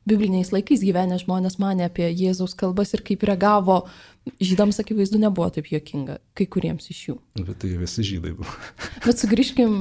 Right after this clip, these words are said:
Speaker 1: e, prie pačios knygos. Pavyzdžiui, kokios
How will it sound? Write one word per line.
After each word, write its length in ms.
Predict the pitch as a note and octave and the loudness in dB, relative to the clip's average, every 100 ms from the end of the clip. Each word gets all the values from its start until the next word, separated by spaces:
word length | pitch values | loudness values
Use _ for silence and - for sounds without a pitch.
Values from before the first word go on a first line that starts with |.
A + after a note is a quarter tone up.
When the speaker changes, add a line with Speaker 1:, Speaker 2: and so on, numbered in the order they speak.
| F3 | -4
Speaker 1:
e, 520 | - F3+ F3 F3 F3 - | -2 0 2 0 -2 -6
prie 220 | - G3 F#3+ | -2 0 0
pačios 300 | G3 F#3+ G3+ - | -2 -2 -2 2
knygos. 320 | F4 G#3+ - | 4 4 4
Pavyzdžiui, 340 | A#3 A#3 A3+ A3 - - - | 4 4 2 -2 -10 -20 -4
kokios 320 | C4 C4+ B3 | 0 2 0